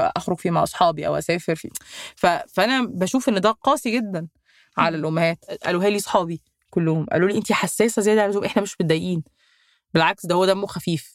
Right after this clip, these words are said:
بالنسبة لنا. بالعكس، ده هو عنده قبول مش عند أي حد. فيمكن ساعدني قوي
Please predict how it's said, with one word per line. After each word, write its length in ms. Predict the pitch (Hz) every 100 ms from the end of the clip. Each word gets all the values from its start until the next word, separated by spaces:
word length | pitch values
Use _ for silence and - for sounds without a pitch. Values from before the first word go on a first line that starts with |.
| -
بالنسبة 420 | 170 160 160 156
لنا. 180 | 151 147 - - _
بالعكس، 360 | - 143 160 -
ده 80 | 151
هو 100 | 170
عنده 260 | 165 180
قبول 340 | 165 160 196 175
مش 160 | 165
عند 180 | 156 156
أي 120 | -
حد. 160 | 156 156
فيمكن 560 | - - 185 226 269 277
ساعدني 440 | - 302 285 254
قوي 360 | 233 285 294